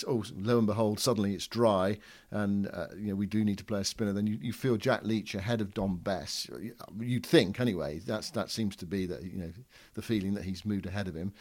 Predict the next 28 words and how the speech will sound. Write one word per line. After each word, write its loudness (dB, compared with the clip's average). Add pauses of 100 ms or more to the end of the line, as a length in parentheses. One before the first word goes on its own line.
(260)
So 2
those, 8 (120)
that's 2
your 0
bowling 6
options. 0 (300)
Foakes 8
to 0
keep 0
wicket, 2
presumably. 4 (320)
I 0
mean, 4
there's 2
no, 10
there's 2
no 6
Joss 0
Buttler, 4
so 2
ha-, -4 (500)
does -2
it -2
have 0
to -8
be -2
Ben 2
Foakes? -2